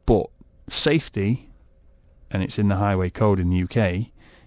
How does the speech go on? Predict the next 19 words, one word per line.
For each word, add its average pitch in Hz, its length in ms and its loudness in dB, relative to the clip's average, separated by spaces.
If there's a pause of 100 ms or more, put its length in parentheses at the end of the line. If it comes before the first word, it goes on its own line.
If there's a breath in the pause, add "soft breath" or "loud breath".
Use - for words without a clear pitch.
(120)
you're 98 100 -6
supposed 127 500 2
to 107 60 -8
stop - 360 -2
at - 120 -2
a - 20 -4
junction 98 400 -2
or 92 180 0
anything 95 560 -2
with 98 520 -2
the 95 80 -2
vehicle 95 640 -2 (520 loud breath)
in 95 140 0
a 90 60 2
neutral 90 440 0
or 90 160 -2
a 90 40 -4
parked - 420 -4
position. - 540 -10